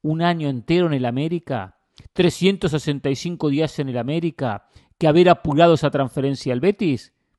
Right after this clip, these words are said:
Claro que sí. Lo peor del padre, que no solamente se metió en intentar, eh, o sea, en llevar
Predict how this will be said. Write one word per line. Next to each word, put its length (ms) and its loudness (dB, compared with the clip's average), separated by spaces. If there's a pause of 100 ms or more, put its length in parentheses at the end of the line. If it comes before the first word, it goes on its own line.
(120)
Claro 240 -4
que 100 -8
sí. 240 -8 (920)
Lo 120 2
peor 160 8
del 160 4
padre, 460 4 (300)
que 100 0
no 80 4
solamente 480 0
se 180 -2
metió 600 4 (500)
en 160 -2
intentar, 960 0 (280)
eh, 480 -8
o 120 -2
sea, 340 -4
en 180 0
llevar 560 4